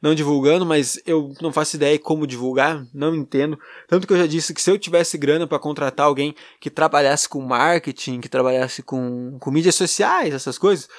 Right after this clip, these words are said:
eu contrataria. Mas eu não tenho esse dinheiro, então eu faço do jeito que dá.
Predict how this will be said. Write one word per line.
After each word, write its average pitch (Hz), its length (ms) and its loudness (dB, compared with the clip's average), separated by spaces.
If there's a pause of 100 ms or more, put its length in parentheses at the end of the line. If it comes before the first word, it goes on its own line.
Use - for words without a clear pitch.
(240)
eu 233 140 4
contrataria. 135 600 2 (260)
Mas 123 380 -4
eu 151 160 2
não 185 160 0
tenho 170 220 2
esse 143 140 -4
dinheiro, 127 380 -4 (260)
então 143 140 -2
eu 147 80 4
faço 156 320 -2
do 165 60 -2
jeito 160 200 -2
que - 100 -4
dá. 180 300 2